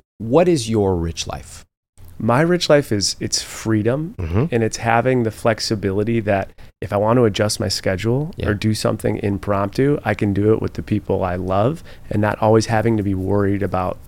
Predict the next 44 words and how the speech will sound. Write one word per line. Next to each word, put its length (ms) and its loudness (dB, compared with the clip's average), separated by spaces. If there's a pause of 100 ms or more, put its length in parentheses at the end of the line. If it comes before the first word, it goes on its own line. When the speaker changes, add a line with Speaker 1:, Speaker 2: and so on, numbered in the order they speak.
Speaker 2:
will 200 4
I 100 2
have 260 -2
enough? 420 -4
Will 140 -4
it 100 -8
go 120 -8
away? 300 -10 (100)
Speaker 1:
Okay, 200 4
love 200 4
it. 120 -2
Let's 220 4
dive 240 6
into 220 2
the 320 4 (400)
freedom 680 4
and 220 0
impromptu 600 4
thing. 260 -2
Can 120 0
you 80 4
give 100 2
me 80 2
an 60 4
example 640 0 (200)
in 100 0
the 80 0
last 260 0
month 240 0
or 40 -4
two 160 -2
where 120 2
you 120 0
did 200 0
something 280 -4
impromptu 540 -2
and 100 -4
you 80 -4
just 360 -6
loved 480 0
it? 80 -12 (480)
Speaker 2:
Impromptu. 880 4 (160)
Okay, 380 4 (120)
yeah. 240 4